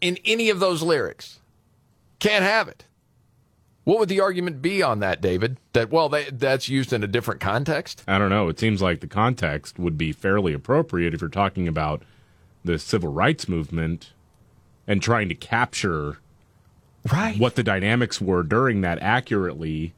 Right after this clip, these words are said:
Speaker 2: Uh, it seems like that would be pretty solid context for somebody to be saying that word.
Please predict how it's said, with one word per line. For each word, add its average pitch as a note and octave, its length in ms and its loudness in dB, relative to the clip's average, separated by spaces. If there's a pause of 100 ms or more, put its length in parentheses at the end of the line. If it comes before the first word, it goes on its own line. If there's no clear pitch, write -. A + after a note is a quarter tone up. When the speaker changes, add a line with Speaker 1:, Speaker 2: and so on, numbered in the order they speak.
(260)
Speaker 2:
Uh, G2 220 0
it F#2 140 -4
seems G2 260 0
like F2+ 180 0
that F#2+ 180 0
would E2+ 200 -4
be F#2+ 140 -2
pretty E2+ 440 -2 (200)
solid F#2+ 460 0
context G#2 600 -2
for F2 140 -4
somebody E2+ 380 -2
to D2 80 -6
be D2+ 260 -6 (680)
saying F#2 340 0
that D2+ 180 -6
word. E2+ 400 -4